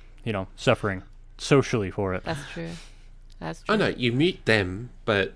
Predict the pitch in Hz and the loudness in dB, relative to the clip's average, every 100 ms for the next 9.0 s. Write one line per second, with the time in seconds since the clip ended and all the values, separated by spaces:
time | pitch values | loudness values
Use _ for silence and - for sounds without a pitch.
0 | - 110 113 156 113 113 139 98 104 95 | -6 -4 4 6 8 8 6 6 0 0
1 | - - - - - - - - - - | -6 -14 -20 -20 -18 -18 -18 -20 -20 -20
2 | - - - - - - - 190 - - | -20 -20 -20 -20 -20 -20 -6 -2 -2 -2
3 | 104 90 - 101 123 - - - - - | -4 -4 -4 0 2 0 -6 -12 -12 -12
4 | - - - - - - - - - - | -14 -14 -16 -18 -20 -20 -20 -20 -20 -10
5 | - 339 - 90 - - - - 120 135 | -4 -2 -2 -6 -8 -14 -16 -8 0 2
6 | 123 - - - - - 123 123 190 220 | 2 -2 -16 -20 -12 -2 0 2 2 4
7 | 165 160 110 - - - - - 139 123 | 4 4 2 -2 -12 -20 -20 -6 -2 0
8 | 113 113 - - - 123 113 113 110 | 2 0 -2 -8 -2 0 0 -4 -8